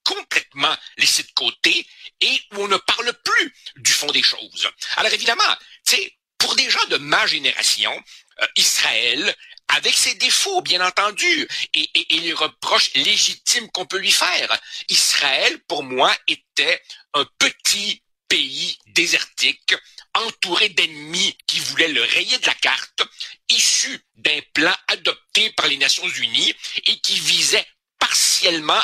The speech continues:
à réparer l'Holocauste. Pour nombre de jeunes aujourd'hui, totalement wokisés, Israël est une puissance colonisatrice. C'est un petit morceau de cet Occident, le leur, qu'ils haïssent,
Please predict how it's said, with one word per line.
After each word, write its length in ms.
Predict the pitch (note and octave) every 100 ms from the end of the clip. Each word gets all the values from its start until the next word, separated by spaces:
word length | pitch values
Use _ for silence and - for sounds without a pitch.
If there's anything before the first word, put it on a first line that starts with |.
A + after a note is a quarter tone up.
| -
à 80 | C#3+
réparer 420 | D3+ - C#3+ E3+
l'Holocauste. 640 | D#3+ C3 - G2 - - - - - _ _ -
Pour 180 | F#3+ F3
nombre 500 | F#3+ D4+ C#4 G#3+ F3+
de 180 | F3+
jeunes 300 | D3+ E3 E3+ -
aujourd'hui, 580 | C#3+ B2+ - A2+ D3 - _ _
totalement 680 | - - _ F3 C#3 D#3 F#3 C3
wokisés, 640 | D3 - - - - - - - - -
Israël 540 | - - - C#3 C#3+ G3
est 120 | -
une 140 | C#3+
puissance 760 | - D3 - - E3 - - - _
colonisatrice. 880 | G#3+ G3+ F#3+ D#3+ C#3+ - D3 - B3 - - - -
C'est 220 | - -
un 100 | - B3 -
petit 440 | E4 - - D#4
morceau 520 | G#3+ F#3 - - A3
de 80 | F3
cet 300 | - C3+ -
Occident, 720 | G#3 - - - D3 D#3+ F3 - _ _
le 180 | - C#3+
leur, 420 | D3 D3 D3+ C#3+ - -
qu'ils 180 | - -
haïssent, 440 | A#2+ C3+ - -